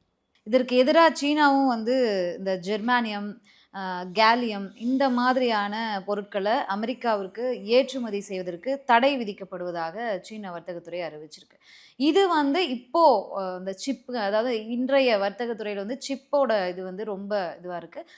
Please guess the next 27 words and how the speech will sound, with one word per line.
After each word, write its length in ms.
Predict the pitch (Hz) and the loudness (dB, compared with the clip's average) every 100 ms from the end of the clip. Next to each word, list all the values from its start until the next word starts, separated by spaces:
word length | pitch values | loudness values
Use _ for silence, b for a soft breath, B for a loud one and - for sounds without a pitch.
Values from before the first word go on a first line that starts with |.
| B | B
அதே 240 | - 233 285 | -2 0 2
மாதிரி 300 | 262 262 226 | 2 2 0
கிரீன் 260 | 233 311 | 0 2
எலக்ட்ரிசிட்டி, 600 | 285 220 220 240 226 208 | 2 0 -2 -6 -8 -6
இது 260 | 208 202 220 | -6 -2 0
எல்லாத்துக்குமே 600 | 226 269 277 285 262 294 | 4 6 6 0 -2 -2
வந்து 280 | 311 240 254 | -2 -2 -2
இந்த 180 | 254 226 | -2 -4
பொருட்கள் 440 | 220 226 220 247 | -4 -6 -4 -4
வந்து 260 | 220 220 262 | -4 -4 -6
இல்லாம 560 | 233 247 247 254 277 | -2 2 4 4 0
வந்து 320 | 240 214 240 233 | -2 -4 -6 -4
பண்ண 220 | 208 220 | -6 -6
முடியாது 420 | 220 208 214 214 | -4 -2 0 -2
அப்படிங்கும்போது, 340 | 190 196 190 | -4 -8 -2
அமெரிக்காவிற்கு 840 | 269 226 233 311 339 320 285 277 302 | 0 2 0 0 0 4 4 4 0
இது 140 | 262 | -8
பெரிய 320 | 247 220 233 226 | -6 -6 -4 -4
பாதிப்பா 480 | 202 202 220 - | -2 -2 -2 -4
இருக்கும். 600 | 214 185 175 180 180 165 - b b b 202 | -4 -4 -10 -12 -12 -12 -16 b b b -10
ஆ, 280 | 202 190 | -6 -6
சீனாவும் 520 | 185 311 311 294 262 269 | -4 -4 2 2 2 0
தன்னுடைய 520 | 233 208 196 185 175 | -4 -2 -2 -2 -2
எதிர்ப்பை 460 | 185 202 202 180 | -4 -4 -2 -2
பதிவு 380 | 156 185 196 180 | -2 -6 -6 -8
பண்ணிருக்கு 260 | 165 151 180 | -14 -14 -12
அப்படின்னு 240 | 165 165 | -10 -12